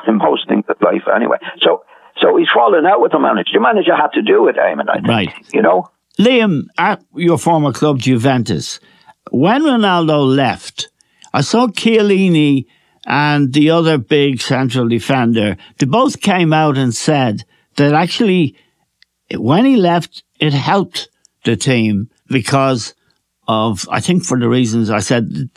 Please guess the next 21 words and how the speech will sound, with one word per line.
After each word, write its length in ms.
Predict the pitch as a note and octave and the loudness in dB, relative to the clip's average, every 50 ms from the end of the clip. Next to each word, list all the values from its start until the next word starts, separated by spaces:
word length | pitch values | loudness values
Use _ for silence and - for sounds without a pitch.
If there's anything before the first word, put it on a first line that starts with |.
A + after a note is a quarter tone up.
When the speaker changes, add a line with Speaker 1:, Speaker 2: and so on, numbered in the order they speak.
| _ - | _ -4
Speaker 2:
they, 240 | G#2+ C#3 C3+ C3 | -2 0 0 0
the 180 | - - - C3+ | -2 -2 -4 -4
team 260 | A#2+ - D#3 D3+ C3+ | -2 0 0 0 2
was 160 | B2+ B2+ A2+ | 0 -2 -2
set 220 | - - D3 C3+ A#2+ | -2 -2 0 0 0
up 260 | A#2+ A2+ - - _ _ | -2 -4 -6 -10 _ _
to 160 | - - B2 | -4 -4 -4
suit 300 | - - - C3+ B2 G2+ | -2 0 0 0 0 0
him. 420 | G#2+ C3+ B2+ A#2 G#2+ G2 F2 F2+ - _ _ _ _ _ _ - - | 0 0 0 0 0 -2 -4 -6 -10 _ _ _ _ _ _ -8 -4
And 260 | - C3 C#3+ D#3 D#3+ | -2 0 0 2 2
also 440 | F#3 G#3 B3 B3+ - A3 G3 E3+ E3 | 2 2 2 0 0 2 2 2 2
at 80 | D#3+ - | 0 0
Manchester 480 | D#3+ E3 E3 C#3 - D#3 C3+ - - | 0 -2 -2 0 -2 -2 -2 0 0
United, 600 | D3 C#3+ C3+ C3+ C3+ C#3 C3 B2 B2 A#2 G2+ - - | 2 2 2 2 2 2 2 0 0 -2 -2 -4 -6
it 160 | - A#2 F#2+ | -6 -6 -6
seems 500 | - - C3 B2 B2 A#2 A2+ G2+ - - - _ _ - _ _ _ - | -2 -2 0 0 2 0 0 -2 -4 -10 -16 _ _ -20 _ _ _ -4
it 160 | - G#2+ - | -4 -2 0
didn't 280 | - D#3 D3 A#2+ C3+ | 0 0 0 0 0
harm 460 | A#2+ - A2 A#2 D3 D3 C#3+ C#3 C3+ A#2+ | 0 0 0 0 0 2 2 2 0 0
the 100 | G#2 F#2 | -2 -2
team. 480 | - - A#2+ G#2 A2 A2 G#2 G2 F#2+ | -2 -2 -2 -2 -2 -2 -2 -4 -6